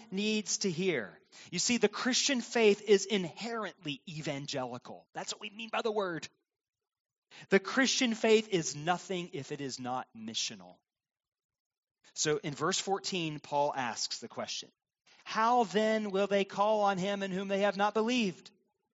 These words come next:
And as you read along the next following verses, that's a question that leads on to another question, and then to another question, and then finally to another question.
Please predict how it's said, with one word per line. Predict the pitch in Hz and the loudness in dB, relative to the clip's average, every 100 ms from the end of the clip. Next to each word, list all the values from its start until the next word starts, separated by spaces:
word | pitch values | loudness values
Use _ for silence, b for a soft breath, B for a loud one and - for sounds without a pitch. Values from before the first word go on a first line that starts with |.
| _ _ _ _ _ _ _ _ _ - | _ _ _ _ _ _ _ _ _ -2
And | |
as | 165 170 | 0 0
you | |
read | 160 226 254 | 0 0 2
along | 196 214 226 | 4 4 4
the | 190 | 2
next | 190 - | -2 0
following | 202 190 170 | 0 0 2
verses, | 202 196 170 - B B B B _ | 0 0 -4 -6 B B B B _
that's | 165 185 | 4 4
a | 170 | 2
question | - 202 196 - 202 | 2 2 4 0 -2
that | 139 | -4
leads | 160 170 170 | -4 -2 0
on | 165 170 | -2 -2
to | 139 | -4
another | 117 156 202 202 | 0 2 2 0
question, | 202 196 - 190 | 0 0 0 -2
and | 147 | -4
then | 135 | -6
to | 127 117 | -6 -2
another | 151 208 220 | 0 0 2
question, | 214 208 220 | 2 2 0
and | |
then | 240 226 | 0 6
finally | 233 247 254 | 6 6 2
to | 247 | 2
another | 262 254 208 | 6 6 10
question. | 185 127 - | 8 8 2